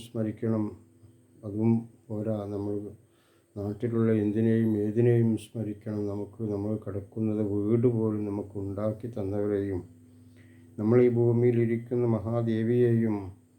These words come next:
നമ്മൾ സ്മരിക്കണം പറയും. സ്മരിക്കണം,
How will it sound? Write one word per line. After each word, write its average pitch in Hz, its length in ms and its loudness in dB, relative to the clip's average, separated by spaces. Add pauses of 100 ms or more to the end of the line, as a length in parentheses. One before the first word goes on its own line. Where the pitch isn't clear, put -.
(680)
നമ്മൾ 90 220 -14 (120)
സ്മരിക്കണം 95 680 -18 (140)
പറയും. - 300 -20 (1900)
സ്മരിക്കണം, 113 640 -2